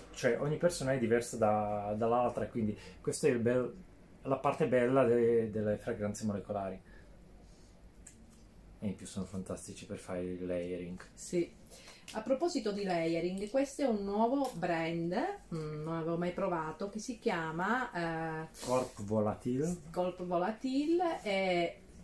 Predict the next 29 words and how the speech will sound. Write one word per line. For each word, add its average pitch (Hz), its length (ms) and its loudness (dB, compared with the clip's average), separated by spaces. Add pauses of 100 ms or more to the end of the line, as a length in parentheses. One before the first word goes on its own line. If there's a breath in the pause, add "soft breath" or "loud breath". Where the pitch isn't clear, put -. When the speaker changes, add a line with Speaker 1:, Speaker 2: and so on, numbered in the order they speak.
(100)
Speaker 2:
sono 160 840 2
parte 330 380 2
delle 254 180 2
fragranze 247 800 0
molecolari 185 1040 2
e 339 180 -2
parte 180 360 0
naturali. 156 680 -4
In 208 100 -2
questo 247 360 -2
caso 381 680 -2
questa 214 300 -2
naturale, 269 800 2
cento 202 240 -4
per - 140 -10
cento 196 240 -4
naturale, 240 480 2
è 180 40 2
Liquefied 226 840 2
Amber, 180 580 0 (1400 loud breath)
mentre 233 420 4
Speaker 1:
Sì. 277 80 8
Speaker 2:
invece 226 440 4
la 226 140 6
parte 233 400 2
sintetica 254 1120 4
è 196 420 4
l'Altered 226 680 4
Leather. 156 580 2